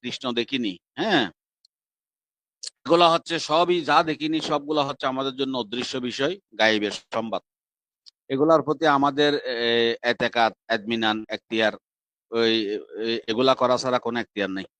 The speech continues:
ওগুলা বিশ্বাসের সঙ্গে সংযুক্ত, যাবতীয় ইতিহাস সবকিছুই। কিন্তু বাস্তবতা হচ্ছে আমার জীবনটা আমার জন্যই, এ, ধর্ম, আমার জীবনটাই আমার জন্য কর্মে,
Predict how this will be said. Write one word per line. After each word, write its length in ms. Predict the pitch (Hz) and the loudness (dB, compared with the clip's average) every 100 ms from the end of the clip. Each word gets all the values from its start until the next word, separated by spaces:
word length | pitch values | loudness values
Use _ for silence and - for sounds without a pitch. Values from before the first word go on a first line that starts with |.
| _ - _ _ _ _ _ | _ -20 _ _ _ _ _
ওগুলা 220 | - 147 147 | -2 2 4
বিশ্বাসের 460 | 139 - 160 147 | 2 2 2 2
সঙ্গে 380 | 135 139 135 127 101 | -4 -4 -4 -4 -6
সংযুক্ত, 560 | 127 123 110 - - 95 _ _ _ _ _ - - _ _ _ | -8 -8 -8 -12 -16 -16 _ _ _ _ _ -12 -12 _ _ _
যাবতীয় 440 | 120 120 123 120 | 0 0 0 -2
ইতিহাস 440 | 113 117 117 123 110 | -2 -2 0 -2 -2
সবকিছুই। 580 | - 113 - 113 98 87 - _ _ _ _ _ _ _ _ _ _ | -6 -8 -8 -12 -12 -16 -20 _ _ _ _ _ _ _ _ _ _
কিন্তু 180 | 135 139 | -4 2
বাস্তবতা 560 | 143 151 165 156 156 | 2 2 2 2 2
হচ্ছে 460 | 165 180 - 170 170 - | 0 -2 -2 0 0 -2
আমার 360 | - 147 175 160 | -2 4 4 2
জীবনটা 600 | 135 127 135 131 160 160 | 0 0 -2 2 4 4
আমার 260 | 131 135 135 | 2 0 -2
জন্যই, 500 | 135 143 143 151 202 - _ _ - | -2 -2 -2 -4 -6 -12 _ _ -8
এ, 180 | 123 117 | -2 0
ধর্ম, 480 | 110 139 135 165 190 | 2 2 2 -2 -2
আমার 340 | 113 123 143 123 | 0 2 2 0
জীবনটাই 460 | 123 127 123 139 | -6 -6 -2 0
আমার 300 | 127 127 135 | 2 2 0
জন্য 280 | 127 139 139 - | -2 -2 -4 0
কর্মে, 400 | 120 113 131 | 0 2 -2